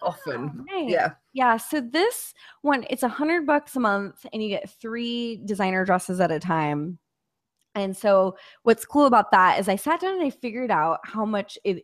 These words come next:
Speaker 2: is in value of dresses per year, and it kind of blew my mind. So
Speaker 1: Mm.
Speaker 2: I'm averaging between three hundred and a thousand dollar dresses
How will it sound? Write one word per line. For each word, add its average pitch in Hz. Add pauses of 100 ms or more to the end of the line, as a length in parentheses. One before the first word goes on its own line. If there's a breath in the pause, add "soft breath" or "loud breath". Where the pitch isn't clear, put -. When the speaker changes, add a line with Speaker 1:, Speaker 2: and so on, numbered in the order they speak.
Speaker 2:
is 202
in 196
value 185
of 180
dresses 190
per 254
year, 262
and 208
it -
kind 220
of 196
blew 190
my 160
mind. 151
So 175
Speaker 1:
Mm. 156
Speaker 2:
I'm 220
averaging 277
between 202
three 240
hundred 262
and 247
a 214
thousand 196
dollar 170
dresses 170